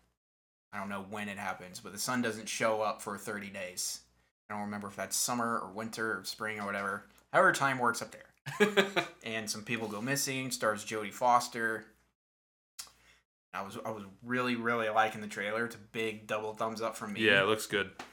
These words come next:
Speaker 1: Oh, it looks so good.
Speaker 2: Agreed.
Speaker 1: Um, the next trailer that we got was for The Regime. Uh, this
Speaker 3: Hmm.
Speaker 1: is a Kate Winslet led show. She looks to be in charge of a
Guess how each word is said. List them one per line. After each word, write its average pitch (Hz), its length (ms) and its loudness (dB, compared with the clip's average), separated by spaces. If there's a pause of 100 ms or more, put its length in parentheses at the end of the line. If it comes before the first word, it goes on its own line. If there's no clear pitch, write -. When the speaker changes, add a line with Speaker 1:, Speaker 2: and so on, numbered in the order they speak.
(480)
Speaker 1:
Oh, - 200 -6
it 101 40 -10
looks - 140 -8
so 78 120 -8 (120)
good. 69 100 -20 (720)
Speaker 2:
Agreed. 87 380 -8 (400)
Speaker 1:
Um, 110 840 0 (400)
the 151 60 -2
next 202 200 4
trailer 160 340 6
that 147 140 6
we 135 80 2
got 127 380 8
was 117 240 0
for 113 440 -2
The 120 180 -4
Regime. 117 680 -2 (880)
Uh, 110 140 0
this 151 140 2
Speaker 3:
Hmm. 104 60 0
Speaker 1:
is 95 80 -2
a 120 60 -4
Kate 131 360 -6
Winslet 127 600 -2 (720)
led 131 260 0
show. 135 560 -4 (560)
She 120 160 -6
looks 110 300 -4
to 117 120 -8
be 107 520 -6 (720)
in 117 120 -2
charge 117 480 4
of 110 160 -4
a 104 320 -2